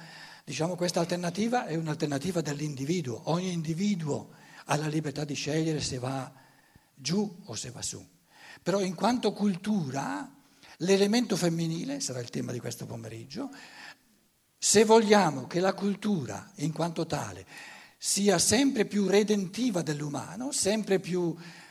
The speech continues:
diciamo, che, che salvi l'umano sempre di più, dovrà essere sempre di più il, l'elemento femminile nell'uomo a condurre l'evoluzione. E quindi, diciamo, il fatto che noi oggi, nel duemilaquattordici, abbiamo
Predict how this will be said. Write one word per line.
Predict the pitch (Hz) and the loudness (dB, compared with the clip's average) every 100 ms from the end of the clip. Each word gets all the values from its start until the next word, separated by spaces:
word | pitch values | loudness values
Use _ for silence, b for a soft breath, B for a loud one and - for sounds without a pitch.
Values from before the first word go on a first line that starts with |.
| B | B
diciamo, | B 151 160 160 160 156 139 - - B | B -4 -2 0 0 0 -2 -10 -20 B
che, | - - | -14 -6
che | 160 | 2
salvi | 135 180 247 233 196 | 4 6 6 4 2
l'umano | 202 190 185 180 | 2 4 4 4
sempre | 180 175 170 | 0 0 -2
di | 170 | -4
più, | 170 208 277 | -4 -4 -4
dovrà | 165 185 170 170 | 0 0 2 0
essere | 214 196 175 | 0 -2 -2
sempre | - 202 208 | 0 0 -2
di | 185 | -6
più | 170 202 202 B B | -4 -4 -4 B B
il, | - - | -12 -10
l'elemento | 156 147 175 175 - | -8 -6 -8 -8 -6
femminile | 175 170 165 165 233 180 123 | -4 -4 -2 0 0 0 -4
nell'uomo | 120 117 120 104 101 - b b b | -8 -10 -10 -10 -14 -20 b b b
a | - | -16
condurre | - 117 120 113 110 | -12 -12 -10 -12 -10
l'evoluzione. | 107 - - - 123 117 117 B B B B B B | -12 -12 -12 -10 -10 -10 -12 B B B B B B
E | 117 | -10
quindi, | - 160 185 180 - - | -6 -4 -4 -6 -8 -12
diciamo, | - 120 120 113 110 104 - B B B | -14 -8 -6 -4 -6 -8 -10 B B B
il | - 107 | -8 -6
fatto | - 156 156 | -4 -4 -4
che | 131 | -4
noi | 117 139 | -2 0
oggi, | 117 123 117 - 95 | 2 2 0 -4 -8
nel | 90 113 | -8 -8
duemilaquattordici, | 110 107 156 151 120 113 131 110 104 - | -6 -2 0 0 -2 -6 -6 -8 -10 -12
abbiamo | 110 127 139 101 98 | -8 -2 -2 -2 -10